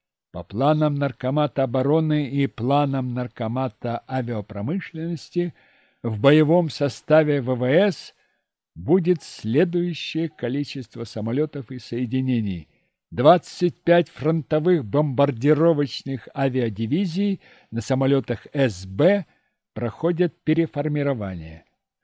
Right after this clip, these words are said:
После переформирования и доукомплектования каждая из них будет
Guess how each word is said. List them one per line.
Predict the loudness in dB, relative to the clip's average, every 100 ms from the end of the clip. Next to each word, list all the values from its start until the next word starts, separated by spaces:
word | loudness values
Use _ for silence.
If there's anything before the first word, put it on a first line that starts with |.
| _ 2
После | 6 6 4 -2 0
переформирования | 4 4 4 0 -6 -4 -2 0 0 0 -2 -4
и | -4 0 2 2 0
доукомплектования | 4 8 8 6 0 -4 -2 -2 -2 -4 0 2 2 0 -2
каждая | 2 4 4 2 0
из | 0 -2
них | -2 -2 -2
будет | -4 -4